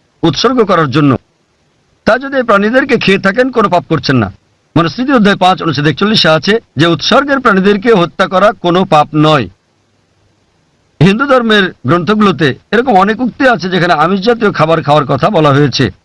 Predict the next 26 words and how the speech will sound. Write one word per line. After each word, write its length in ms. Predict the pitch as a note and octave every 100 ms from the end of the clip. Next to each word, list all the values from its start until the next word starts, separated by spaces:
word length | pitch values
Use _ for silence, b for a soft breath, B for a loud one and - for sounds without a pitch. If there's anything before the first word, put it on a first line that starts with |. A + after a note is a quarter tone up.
| _ _ _ -
আপনি 160 | A3 C4
যদি 160 | A#3 G3+
পড়েন 220 | F#3+ F#3
মহাভারত 400 | F3 E3 D#3+ D3+ B2+ _ _ _ _ _ _ _ _ -
অনুশাসন 420 | F#3 G#3 G#3 F3 C#3
পর্ব 240 | D#3+ D3+ C#3+ - _ _
অধ্যায় 340 | C4 C4+ A3 F3+
অষ্টআশি, 440 | - E3+ D#3 D3 B2+ _ _ _ _ _ _ _ _ _ _ _ _ _ -
যুধিষ্ঠির, 540 | D3 F#3+ G#3 - E3 C3 _
যিনি 180 | A2+ D3+
পাণ্ডব 300 | C3+ F3 G#3 B3+
ভাইদের 280 | G#3 G3+
মধ্যে 220 | F#3 D#3+ E3+
সবার 220 | D#3 D3+ D3
বড়, 120 | C3+ - _ _ -
তিনি 120 | G#3+
ভীষ্মকে 380 | F#3+ E3+ - B3+
জিজ্ঞেস 300 | A#3+ F#3 F3 -
করলেন 340 | E3 E3+ G#3 A#3+ _ _ _ _
যে 100 | C3 C#3
যজ্ঞতে 420 | F3 F3 A#3 C4
অর্থাৎ 240 | A#3 F#3+ F#3
পূজাতে 280 | F#3 A3 C4
আমরা 180 | A#3+ G#3+
কি 140 | - G#3
উৎসর্গ 380 | F3+ - A3